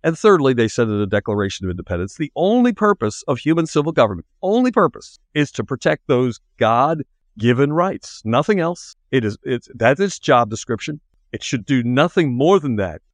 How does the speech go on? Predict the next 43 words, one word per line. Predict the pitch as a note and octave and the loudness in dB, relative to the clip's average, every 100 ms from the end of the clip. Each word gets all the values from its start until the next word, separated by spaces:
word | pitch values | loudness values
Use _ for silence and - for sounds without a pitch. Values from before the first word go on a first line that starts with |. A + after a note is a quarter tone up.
| _ G#2+ | _ -2
uh, | F#2+ F2+ G2 | 0 0 -2
and, | A2+ A2 - | -4 -6 -6
and | A2+ G#2 | -4 -4
it | - | -6
should | - G2+ | -6 -4
do | C3+ B2+ | 0 0
nothing | B2 C3+ C#3 A#2 | 2 0 0 -2
less | G2+ F#2+ G#2 D3+ D3 - - _ _ - | -4 -4 2 2 2 -2 -14 _ _ -2
than | A#2+ | -2
protecting | A#2+ A2 B2+ - G#2+ | -2 -2 -2 -2 -4
the | G2 | -2
God-given | F#2+ G#2 G2 G2 F2 | 0 2 2 -2 -2
rights. | E2+ D2 - | -6 -6 -4
And | E3 | -2
if | - | 2
you | D3 C3 _ _ - | 2 2 _ _ -6
talk | - A#3+ | -2 0
about | D#3 C3 | 2 2
a | |
government | G#2+ C#3+ C#3 A#2+ | 2 2 2 -2
like | G2 F#2+ | -2 0
that, | B2+ D#3+ A#2 | 2 2 0
uh, | A2 F2+ G2+ | -4 -6 -6
you | G#2 | -6
know, | F2+ | -4
we | G#2 G2+ | -2 -4
might | A2 | -4
call | A2+ G#2 | -2 -4
it | |
the | F#2 | -4
Declaration | F#2+ A2 F#2+ A2+ - G2+ | -6 -4 -2 -2 -2 -2
of | |
Independence | G2+ F#2+ C3+ F3 B2+ | -2 -2 0 0 0
government, | - E2+ G2 B2+ - _ _ - | -2 -4 -2 -4 -6 _ _ -4
it | D3+ - | -4 -2
would | B2 C#3 G#2+ | 0 0 2
therefore | A#2+ B2 - A#2+ A2 | 2 2 0 -2 -2
be | A2+ A2+ | -2 -2
a | G2+ G#2 | -2 -4
very | F#2 A#2+ B2+ A2+ G#2+ _ _ | -2 0 0 0 -4 _ _
small | - - A#2 A2 G#2 G2+ - | -14 -4 0 0 0 -4 -2
government | A2 G#2 G2+ - | -2 0 -4 -6
indeed, | F2 G#2 C3 B2 | -8 0 2 2